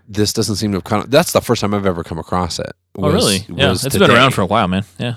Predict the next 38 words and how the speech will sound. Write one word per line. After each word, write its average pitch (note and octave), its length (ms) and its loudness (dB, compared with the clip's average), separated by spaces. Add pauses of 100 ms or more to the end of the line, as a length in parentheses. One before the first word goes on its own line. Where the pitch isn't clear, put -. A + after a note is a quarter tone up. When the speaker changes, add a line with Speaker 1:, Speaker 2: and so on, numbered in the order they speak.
Speaker 1:
Really? C#3+ 600 2
Speaker 2:
Mm-hmm. C3+ 80 0
Speaker 1:
It - 340 -16
makes A#2+ 260 2
me A2+ 60 2
wanna G#2 180 0
look A2 240 2
into A2 260 0
it. F2+ 60 -2
That's G2+ 180 -2
crazy. B2 260 4
That G#2 100 2
could G#2+ 120 -6
save F#2 200 0
you F2 80 0
a - 20 -4
lot F2 260 -6
of E2+ 80 -8
money. F#2 300 -2
I E2+ 60 -4
wonder B2 160 4
Speaker 2:
Yeah. C3+ 60 6
Speaker 1:
how C3 40 2
much A#2+ 140 -2
it - 20 -6
costs G#2+ 320 -4
to F2+ 60 -6
install F#2+ 400 -6
one F#2 80 -10
of - 80 -14
those - 160 -12
things. - 100 -14
Speaker 2:
That's C3+ 140 0
what C3 40 4
I'm A2 100 2
saying. A2+ 240 0
It's, - 140 -8
uh, E2+ 140 -10